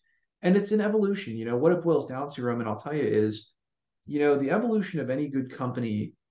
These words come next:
is a two-way conversation between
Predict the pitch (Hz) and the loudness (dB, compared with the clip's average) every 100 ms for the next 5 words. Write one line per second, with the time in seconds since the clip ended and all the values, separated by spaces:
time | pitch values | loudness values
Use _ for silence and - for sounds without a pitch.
0 | _ _ - 139 123 117 - 190 185 151 | _ _ -4 -2 -2 -4 -4 0 2 2
1 | - 135 139 120 - 123 120 123 107 104 | 0 -2 -2 -2 -2 -2 -4 -2 -2 -4
2 | 104 _ _ - 135 135 - 139 135 131 | -6 _ _ -4 -4 -2 -4 -2 0 -2
3 | 123 | -4